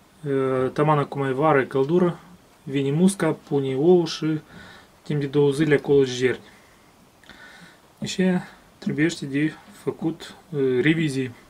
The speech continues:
trebuie de controlat. Punem acum lada înapoi și asta înseamnă că sunt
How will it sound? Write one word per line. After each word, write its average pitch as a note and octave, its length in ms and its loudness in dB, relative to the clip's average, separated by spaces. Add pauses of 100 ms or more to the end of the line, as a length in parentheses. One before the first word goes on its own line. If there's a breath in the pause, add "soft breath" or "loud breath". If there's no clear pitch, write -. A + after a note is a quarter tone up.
(180 soft breath)
trebuie D#3 320 -6
de C#3 60 -10
controlat. C#3 560 0 (1500 loud breath)
Punem D3+ 240 0
acum C#3+ 240 -4
lada C#3 320 0
înapoi G3 500 2 (1040 soft breath)
și - 200 -6
asta D#3+ 300 2
înseamnă F#3 440 2
că D#3 280 -4 (200)
sunt - 560 -10